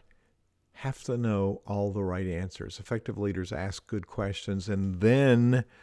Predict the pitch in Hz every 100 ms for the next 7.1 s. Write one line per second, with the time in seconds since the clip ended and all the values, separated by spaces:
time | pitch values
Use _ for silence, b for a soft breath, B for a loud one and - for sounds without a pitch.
0 | B B B B _ 110 107 104 113 143
1 | - 170 165 165 147 _ - - - 156
2 | 156 - 98 60 - - 104 98 92 95
3 | - 92 62 - - - - b b b
4 | b b b 107 135 131 143 113 117 107
5 | 110 101 123 120 123 107 104 76 110 135
6 | - 151 151 - 104 - 110 101 98 -